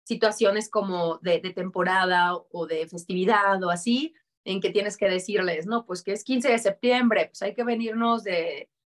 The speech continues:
mujeres, de escaramuzas, hombres, este, camisa blanca y su moño y su tal y esto y lo otro", y toda esa parte de la, de la imagen,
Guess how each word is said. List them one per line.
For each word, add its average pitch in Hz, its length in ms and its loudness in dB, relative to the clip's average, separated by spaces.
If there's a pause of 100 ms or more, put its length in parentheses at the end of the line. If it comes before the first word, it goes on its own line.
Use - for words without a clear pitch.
(180)
mujeres, 240 480 2
de 214 60 -4
escaramuzas, 240 800 -2
hombres, 220 440 -2
este, 175 300 -6
camisa 185 360 -2
blanca 247 460 2
y 254 40 0
su 202 160 -8
moño 208 540 -2
y 190 120 -4
su 170 180 -16
tal 233 360 2
y 196 240 -8 (180)
esto 202 340 2
y 196 40 2
lo 185 180 2
otro", 254 420 0 (240)
y 226 340 -4
toda 233 280 6
esa 226 220 -4
parte 208 340 0
de 196 140 -6
la, 180 260 -6
de 180 160 -2
la 175 180 2
imagen, 214 680 -4